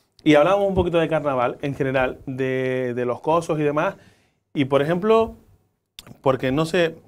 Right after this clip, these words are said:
mm, ¿ustedes creen que, em, tenemos que envidiar algo, eh, a islas como Gran Canaria o Tenerife de la celebración de nuestro carnaval? Porque ahora les digo, decían en la tertulia, en Lanzarote, por ejemplo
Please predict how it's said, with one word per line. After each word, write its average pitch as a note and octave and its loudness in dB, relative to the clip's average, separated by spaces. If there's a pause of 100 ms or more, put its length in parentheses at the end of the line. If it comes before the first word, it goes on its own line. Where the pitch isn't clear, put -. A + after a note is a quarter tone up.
mm, B2 -6 (360)
¿ustedes G3 0
creen G3 2
que, E3 0 (400)
em, C#3 0
tenemos D#3 -2
que F#3+ -2
envidiar D#3+ 0
algo, D3 0 (300)
eh, B2+ 0
a A#2+ 0
islas D3+ -2
como C#3 -4
Gran C#3 -4
Canaria C#3+ 0
o D3+ -2
Tenerife C#3+ -4
de C3 -2
la C3 0
celebración C3 -4
de D3+ -2
nuestro C#3+ -2
carnaval? B2+ 0
Porque C#3+ -2
ahora C#3 2
les C3+ -4
digo, D3+ 0 (380)
decían C#3 0
en D#3+ -2
la D#3 2
tertulia, C3+ -2 (600)
en D3+ 4
Lanzarote, D#3+ 0
por G#3 0
ejemplo A3+ 0